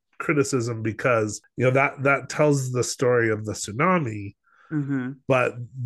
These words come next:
Speaker 1: I know, I think the criticism was they took the story of a Spanish family and made them a British family.
Speaker 2: Uh-huh.
Speaker 1: Which was controversial for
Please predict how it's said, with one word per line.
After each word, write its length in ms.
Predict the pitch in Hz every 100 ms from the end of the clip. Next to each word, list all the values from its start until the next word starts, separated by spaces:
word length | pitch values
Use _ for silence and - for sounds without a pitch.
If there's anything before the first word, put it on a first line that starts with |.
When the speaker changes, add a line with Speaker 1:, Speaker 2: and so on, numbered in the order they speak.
| 120 -
Speaker 1:
I 140 | 127
know, 400 | 131 135 139 135
I 140 | 127 123
think 160 | 143 156
the 80 |
criticism 560 | 135 160 151 151 131 127
was 260 | 123 120 113
they 140 | 113
took 280 | 110 143 123 -
the 100 | 113
story 420 | - 123 123 117
of 100 | 104
a 40 |
Spanish 600 | 95 - 110 110 113 104
family 500 | - 110 107 101 98
and 300 | 95 95 95 95 101
made 240 | 101 101
them 140 | 104
a 60 | 98
British 360 | 92 95 107 -
family. 460 | 120 120 123 131 - _ - -
Speaker 2:
Uh-huh. 380 | 160 123 139 131 139 _
Speaker 1:
Which 320 | - 107 - 110 -
was 560 | 110 113 104 98 90 95 -
controversial 760 | 175 165 147 127 - 135 147 -
for 260 | 117 110